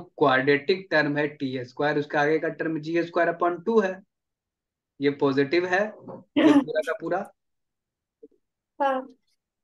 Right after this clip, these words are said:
Speaker 1: तो a positive और quadratic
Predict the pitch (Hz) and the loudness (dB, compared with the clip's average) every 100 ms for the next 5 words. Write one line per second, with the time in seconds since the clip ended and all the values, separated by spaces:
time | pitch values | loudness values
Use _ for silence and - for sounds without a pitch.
0 | _ _ _ 151 147 156 175 190 185 170 | _ _ _ -6 -4 2 2 4 4 4
1 | 180 175 202 208 - _ 147 147 - 147 | 2 4 4 4 -2 _ -4 -4 2 4
2 | 143 143 147 143 220 254 | 4 4 2 6 4 4